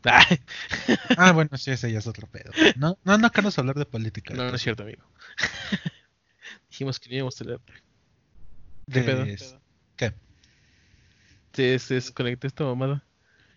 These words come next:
Speaker 2: No, pero ese, te escucho. ¿Dejó de grabar?
Speaker 1: No, o sea, me salió como conexión, re-, intentando conectar y yo te dejé de escuchar.
Speaker 2: Lol. No, pues yo
Speaker 1: Ajá.
Speaker 2: sí te sigo escuchando, no hay pedo.
Speaker 1: Ah, bueno,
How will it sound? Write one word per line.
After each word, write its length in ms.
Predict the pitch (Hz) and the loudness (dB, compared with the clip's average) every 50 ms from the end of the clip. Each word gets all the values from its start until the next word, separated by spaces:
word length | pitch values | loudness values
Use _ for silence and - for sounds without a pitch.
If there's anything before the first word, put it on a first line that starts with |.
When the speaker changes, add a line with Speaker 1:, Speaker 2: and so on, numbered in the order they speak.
| _ _ _ - | _ _ _ -2
Speaker 2:
No, 140 | 175 208 - | -2 0 0
pero 160 | - 175 175 | 0 -2 -2
ese, 200 | - - 190 185 _ _ _ _ | -2 -6 -8 -10 _ _ _ _
te 100 | - 175 | -10 -10
escucho. 320 | - - - - - - _ _ - - _ - | -8 -8 -10 -10 -10 -12 _ _ -20 -20 _ -6
¿Dejó 220 | 143 131 - - | -6 -2 0 0
de 60 | 175 | 0
grabar? 300 | 185 170 139 160 - - - _ _ _ _ _ _ _ _ _ _ - - - - - - - - _ | 0 0 -2 -4 -4 -6 -12 _ _ _ _ _ _ _ _ _ _ -20 -20 -20 -18 -18 -18 -18 -16 _
Speaker 1:
No, 180 | - 143 165 185 196 | -2 0 0 0 0
o 100 | 135 143 | 0 0
sea, 240 | - 156 139 139 127 | 4 4 4 2 2
me 200 | 135 139 147 135 | -2 -4 -2 -2
salió 200 | 143 139 151 151 | 0 0 0 0
como 220 | 175 170 156 131 | 0 0 0 0
conexión, 540 | - 120 117 113 - - 139 143 147 143 - _ _ _ _ _ - - - | -2 -2 -2 -4 -4 -4 -2 -2 -4 -4 -8 _ _ _ _ _ -20 -14 -2
re-, 160 | 139 143 135 | 0 2 2
intentando 400 | 151 151 143 131 127 139 151 160 | 4 2 2 2 2 0 0 0
conectar 320 | 151 - 120 117 - 135 165 | -2 -2 -4 0 2 4 4
y 80 | 151 143 | 6 6
yo 120 | 143 131 | 4 4
te 80 | - 143 | 4 4
dejé 140 | 123 123 127 | 4 4 4
de 60 | 127 | 2
escuchar. 340 | 120 - - - 120 131 - _ _ _ _ _ _ _ _ _ _ _ _ _ _ _ _ _ _ - | 2 0 -2 -2 -2 -2 -4 _ _ _ _ _ _ _ _ _ _ _ _ _ _ _ _ _ _ 0
Speaker 2:
Lol. 220 | 127 127 127 127 - _ _ _ _ _ _ _ _ _ - - - - - - - | 0 2 2 0 -4 _ _ _ _ _ _ _ _ _ -20 -20 -16 -14 -12 -6 -2
No, 180 | 156 165 170 - | 0 0 2 2
pues 160 | - 165 160 | 2 4 4
yo 60 | 165 | 4
Speaker 1:
Ajá. 20 | - | 4
Speaker 2:
sí 120 | 107 175 | 4 2
te 100 | 156 165 | 0 -2
sigo 200 | 143 156 147 147 | -2 -2 -4 -6
escuchando, 400 | 143 - - 113 - 123 120 113 - _ | -6 -4 -4 -4 -4 -4 -4 -6 -10 _
no 120 | 127 120 113 | -10 -10 -10
hay 60 | - | -8
pedo. 180 | - 110 107 - _ _ _ _ _ _ _ _ _ _ _ - - - - - - | -10 -12 -14 -14 _ _ _ _ _ _ _ _ _ _ _ -18 -16 -16 -16 -14 -10
Speaker 1:
Ah, 120 | - - | -6 -4
bueno, 240 | 60 60 - - 110 | -4 -4 -6 -8 -10